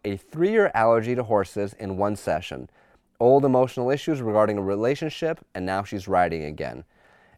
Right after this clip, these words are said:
And she finishes by saying, "I've just worked on my lifelong struggle with disorganization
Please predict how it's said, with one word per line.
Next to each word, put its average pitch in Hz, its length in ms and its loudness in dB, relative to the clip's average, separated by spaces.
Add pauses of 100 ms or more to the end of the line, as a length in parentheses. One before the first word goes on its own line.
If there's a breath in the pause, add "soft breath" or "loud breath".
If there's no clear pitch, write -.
And 104 140 -4
she 110 360 -2
finishes 127 400 -4
by 110 180 4
saying, 92 420 -4 (840)
"I've 107 180 -2
just 123 320 -2
worked 110 340 2
on 101 160 -4
my 92 160 0
lifelong 113 640 0
struggle 92 540 -2 (300 soft breath)
with 92 200 -8
disorganization 113 1080 -2